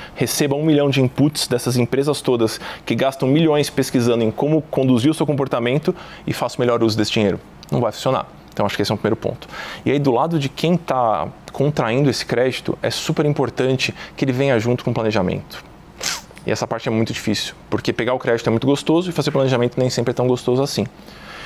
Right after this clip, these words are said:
Então, a gente deveria fazer com que a contração do crédito estivesse associada a um planejamento, mesmo que mínimo. E, de novo, não tem que ser a planilha da nasa, pode ser um planejamento do jeito que você entenda, mas ele deveria vir acompanhado desse planejamento.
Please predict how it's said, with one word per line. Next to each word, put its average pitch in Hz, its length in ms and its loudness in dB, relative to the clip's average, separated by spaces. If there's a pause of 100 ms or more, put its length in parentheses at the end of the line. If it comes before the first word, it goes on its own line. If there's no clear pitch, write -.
(120)
Então, 113 280 0
a 113 60 2
gente 117 200 -2
deveria 131 680 2
fazer 123 260 -4
com 123 160 2
que - 400 -2
a 104 80 -2
contração 127 500 -2
do 135 80 0
crédito 127 440 0
estivesse 117 340 0
associada 139 840 0 (380)
a 120 60 -2
um 147 120 -2
planejamento, 147 520 2
mesmo 175 200 2
que 175 80 0
mínimo. 107 320 4 (380)
E, 110 60 -2
de 117 100 2
novo, 127 240 2
não 113 160 2
tem 123 180 -2
que 127 60 -4
ser - 80 2
a - 20 -4
planilha 123 360 0
da 113 60 0
nasa, 131 360 0 (260)
pode 123 220 -2
ser 131 60 0
um 117 40 -4
planejamento 120 460 2
do 113 80 0
jeito 117 200 0
que - 40 -6
você 120 220 0
entenda, 131 480 0 (260)
mas 113 140 0
ele 120 100 0
deveria 127 540 2
vir 127 260 0
acompanhado 131 580 -2 (440)
desse 110 260 -2
planejamento. 104 580 0